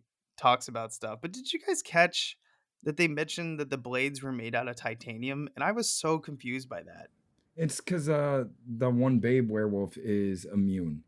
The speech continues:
Speaker 2: So he has to have titanium for her.
Speaker 1: Oh, I didn't catch that. So Sturba's immune to silver?
Speaker 2: No, no, the, the other one, and I can't find her at all on I M D B.
Speaker 1: Oh, the other one that was in the threesome?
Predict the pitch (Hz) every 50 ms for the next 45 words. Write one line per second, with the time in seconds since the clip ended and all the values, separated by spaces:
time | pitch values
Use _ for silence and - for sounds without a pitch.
0 | _ _ _ _ _ _ _ - - 107 92 95 98 95 90 - - 101 92 87
1 | 82 - 98 82 82 95 90 90 90 85 78 78 - - 69 80 80 73 65 -
2 | _ _ _ - 156 170 185 202 208 208 208 208 202 202 196 185 175 165 160 147
3 | 165 190 190 180 - - 185 202 190 - 185 170 147 - - 156 135 - - -
4 | 156 160 165 180 160 151 147 139 131 131 139 151 160 165 147 - 143 127 120 113
5 | 110 - - - 139 151 165 202 240 117 127 135 151 156 160 160 151 139 127 120
6 | 110 104 113 123 131 131 123 120 113 107 101 90 - 117 113 110 107 104 85 120
7 | 113 110 98 113 117 113 113 107 104 104 98 98 98 98 98 98 98 - - 123
8 | 113 107 101 - _ - - - - 98 101 104 104 95 110 104 95 95 90 -
9 | - 90 90 92 92 90 90 90 - - 85 87 85 87 85 85 85 82 - _
10 | _ _ _ _ _ _ _ 104 104 95 92 95 92 92 90 87 85 90 87 87
11 | 87 87 87 90 - - _ _ _ - 156 156 143 139 135 127 120 117 113 110
12 | 110 113 117 117 113 110 - 135 143 147 147 139 135 139 139 139 143 139 123 139
13 | 135 135 143 139 135 131 131 - 143 143 143 - 175 170 175